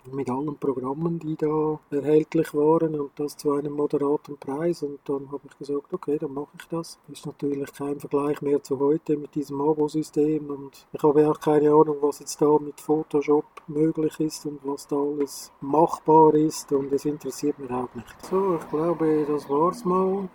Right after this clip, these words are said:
Der zweite Teil. Ich hoffe, es hat Spaß gemacht zum Zuhören.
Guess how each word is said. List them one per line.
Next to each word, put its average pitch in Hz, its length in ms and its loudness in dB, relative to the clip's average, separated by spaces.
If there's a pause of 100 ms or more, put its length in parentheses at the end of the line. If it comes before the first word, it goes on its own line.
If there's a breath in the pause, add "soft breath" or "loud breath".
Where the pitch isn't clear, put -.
(240)
Der 147 160 -8
zweite 156 560 -8
Teil. 160 500 -4
Ich - 80 -8
hoffe, 160 340 0
es - 140 -6
hat 143 220 -6
Spaß 175 400 -2
gemacht 170 480 0
zum 160 160 -8
Zuhören. 170 920 -2